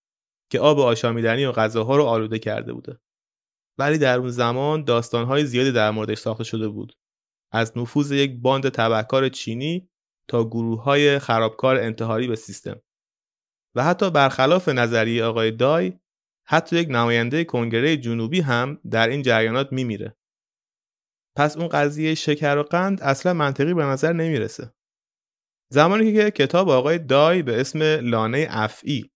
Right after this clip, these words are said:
در سال هزار و هشتصد و شصت و چهار منتشر شد،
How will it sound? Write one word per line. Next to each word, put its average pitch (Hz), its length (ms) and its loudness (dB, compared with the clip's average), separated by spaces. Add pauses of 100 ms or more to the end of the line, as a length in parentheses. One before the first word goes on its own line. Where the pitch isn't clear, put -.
(340)
در 117 200 4
سال 139 280 0
هزار 135 440 0
و 147 40 2
هشتصد 120 280 -2
و 147 80 2
شصت 113 280 -2
و 110 60 -4
چهار 165 220 0
منتشر 107 440 -4
شد، 151 420 -2